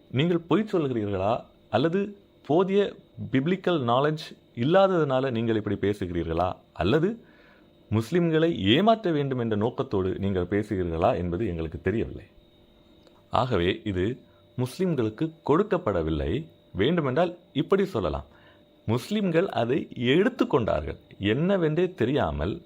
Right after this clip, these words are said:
எந்த காரணத்திற்காக கொடுக்கப்பட்டதென்று தெரியாமல், முஸ்லிம்கள் அதை தங்களுக்கு எடுத்துக்கொண்டார்கள் என்று வேண்டுமானால் சொல்லலாம், திருடி கொண்டார்கள் என்று சொல்லலாம். அவ்வளவுதான் தவிர, அவர்களுக்கு கொடுக்கப்பட்டது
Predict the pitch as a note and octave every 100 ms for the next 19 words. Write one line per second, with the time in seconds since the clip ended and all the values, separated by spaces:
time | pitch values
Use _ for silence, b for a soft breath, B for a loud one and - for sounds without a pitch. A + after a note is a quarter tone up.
0 | - G#2 C3+ F3 E3+ B2 D3+ F3 D#3+ C3+
1 | B2+ C#3 - A2+ - C#3 A#2 C3 B2 A#2+
2 | - G#2 F#3 C3+ D#2 F#2 - - - -
3 | - G3+ F3 A2+ E2+ D3+ B B B -
4 | B2+ F#3+ D3+ A2+ - A3 C4 G#3 B2 A3
5 | C4+ B3 E3+ C#3+ C3 A2+ G#2+ G2+ G2 G2
6 | F2 A#2+ G3+ - F#2+ C#2 C2 b b b
7 | b b - G#3 G#3+ G#3 B2 G2 F#2+ F#2
8 | F2+ E3 A2+ D#2 - - F#2 G#2 C3 B2+
9 | G2 D2+ C#2+ F2 D#3 B B B - C#3
10 | F#3 F3+ F3 E3+ C3 E3+ B2+ - - F2+
11 | C#3+